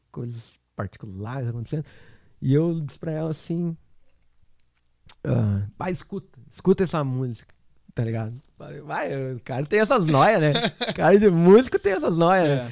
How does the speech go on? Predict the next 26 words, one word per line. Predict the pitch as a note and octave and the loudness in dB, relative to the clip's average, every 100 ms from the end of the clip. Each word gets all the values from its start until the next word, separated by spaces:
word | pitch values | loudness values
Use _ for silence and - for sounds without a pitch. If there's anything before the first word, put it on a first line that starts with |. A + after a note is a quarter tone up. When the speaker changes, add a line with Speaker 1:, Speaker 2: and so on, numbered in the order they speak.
| - | -10
Speaker 2:
pior | B2 C3+ | -10 -10
que | C3+ | -10
é | |
Speaker 1:
E | |
eu | B2 | -8
cheguei, | C#3 D3+ | -6 -4
Speaker 2:
verdade. | D3 G#3+ | -2 0
Speaker 1:
"Ah, | |
tô | B3 | 0
dando | F#3+ G#3+ | 2 0
testemunho | A3 A3+ A#3 G#3 G#3 A#3+ C#4+ | 0 -2 -2 -6 -2 0 2
aqui | G#3 G3+ | 2 0
no | F#3 | 0
bagulho." | D3 D3+ F3+ | 0 0 -2
Speaker 2:
Aham. | F3 G3 A3 A3+ | 0 2 0 2
Speaker 1:
Aí | C#3+ D3 D3+ F3 | 4 6 6 6
eu | F3+ | 4
cheguei | E3 E3 | 2 0
e | |
disse, | D3+ | 2
"Não, | E3 | 0
escuta, | D3 - F#3 - G2+ G2 - | 0 0 -2 0 -8 -8 -20
escuta | - C#3+ C#3+ | -12 -10 -8
essa | E3 D3+ | -8 -6
música | B2 G#2 | -8 -10
aí." | G2 | -16